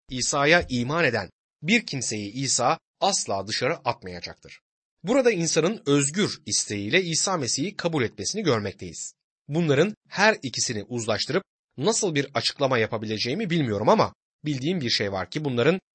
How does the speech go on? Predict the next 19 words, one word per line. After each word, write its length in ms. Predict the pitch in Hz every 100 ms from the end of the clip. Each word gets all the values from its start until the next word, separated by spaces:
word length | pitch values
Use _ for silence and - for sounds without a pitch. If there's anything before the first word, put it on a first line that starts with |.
| _
her 280 | - 190 -
ikisi 320 | 107 - 139
de 140 | 220 135
doğrudur. 380 | 104 90 - - _ _ _ _ _
Baba 180 | 160 208
Tanrı 240 | 190 170
insanları 720 | 165 131 - 110 107 139 214 - _
İsa 380 | - 127 - 110
Mesih'e 380 | 101 92 98 95
veriyor 340 | 104 165 175
vermesine 440 | 113 98 95 - 240
ama 260 | 165 101 - _ _
insanların 600 | 143 147 160 151 190 202
da 60 | 127
istekleriyle 880 | 117 - 123 - 139 131 98 120 - _ _ 147
İsa 400 | 160 - 214 196
Mesih'e 320 | 123 117 104
gelmeleri 500 | 131 143 107 113 175
gerekmektedir. 760 | 135 107 - 95 95 76 -